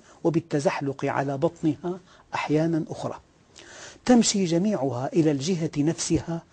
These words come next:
بشكل معجز. في نهاية هذه الرحلة ستلتقي آلاف البطارقة في مكان معين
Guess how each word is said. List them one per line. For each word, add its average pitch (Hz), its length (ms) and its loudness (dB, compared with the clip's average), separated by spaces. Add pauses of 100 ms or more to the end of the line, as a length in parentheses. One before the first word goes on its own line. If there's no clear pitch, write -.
(340)
بشكل 175 480 0
معجز. 123 800 -2 (320)
في 180 200 2
نهاية 175 420 4 (140)
هذه 147 280 0
الرحلة 143 460 -2 (580)
ستلتقي 156 960 2
آلاف 180 360 2
البطارقة 165 840 2 (600)
في 170 220 0
مكان 170 580 2
معين 165 680 0